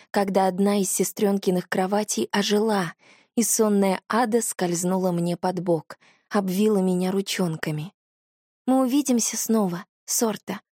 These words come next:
прошептала она, хлюпая носом. "Увидимся же". "Да",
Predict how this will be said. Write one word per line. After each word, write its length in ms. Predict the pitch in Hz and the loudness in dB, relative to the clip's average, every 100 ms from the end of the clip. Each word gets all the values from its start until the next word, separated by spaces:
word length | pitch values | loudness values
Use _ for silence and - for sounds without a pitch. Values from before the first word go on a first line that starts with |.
| _ _ _ _ _ | _ _ _ _ _
прошептала 600 | 226 202 202 - 190 185 185 | 0 0 -2 -2 0 2 0
она, 200 | 202 214 | 0 -2
хлюпая 480 | - 190 190 190 | 2 0 2 0
носом. 520 | 190 185 175 - 170 - _ _ _ _ 254 | 0 -2 -2 -6 -6 -10 _ _ _ _ 0
"Увидимся 640 | 226 269 254 240 - 180 | 2 2 2 2 0 -2
же". 220 | 165 170 - _ _ _ _ _ - | -2 -4 -10 _ _ _ _ _ -2
"Да", 340 | 180 170 | 0 0